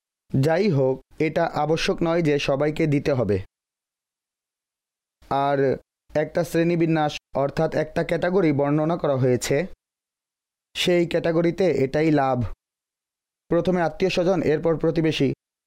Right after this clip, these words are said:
এছাড়া আত্মীয় ও প্রতিবেশীদের বাইরে অভাবীদেরও দেখতে হবে যে কে বেশি অভাবী। অনেক সময় এমনও হয় যে কোনো বিধবা আর তার উপার্জনের পথও নেই, অর্থাৎ এক তো সেই লোক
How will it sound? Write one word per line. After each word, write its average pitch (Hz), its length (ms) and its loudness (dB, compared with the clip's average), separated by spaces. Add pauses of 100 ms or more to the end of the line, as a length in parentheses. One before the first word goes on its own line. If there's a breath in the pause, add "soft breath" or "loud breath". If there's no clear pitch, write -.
(380)
এছাড়া 175 480 0
আত্মীয় 180 380 0
ও 175 160 0
প্রতিবেশীদের 175 640 0
বাইরে 170 240 2 (100)
অভাবীদেরও 165 600 2
দেখতে 147 280 -2
হবে 165 220 2
যে 151 180 2
কে 165 180 -2
বেশি 165 300 0
অভাবী। 139 400 2 (580)
অনেক 160 260 0
সময় 185 340 -2
এমনও 170 300 0
হয় 165 200 2
যে 156 160 2 (400)
কোনো 185 260 0
বিধবা 175 440 2 (100)
আর 143 180 -2
তার 165 180 0
উপার্জনের 165 540 0
পথও 156 300 0
নেই, 156 220 0 (280)
অর্থাৎ 135 340 -2 (100)
এক 135 180 -2
তো 175 100 0
সেই 185 220 0
লোক 131 200 2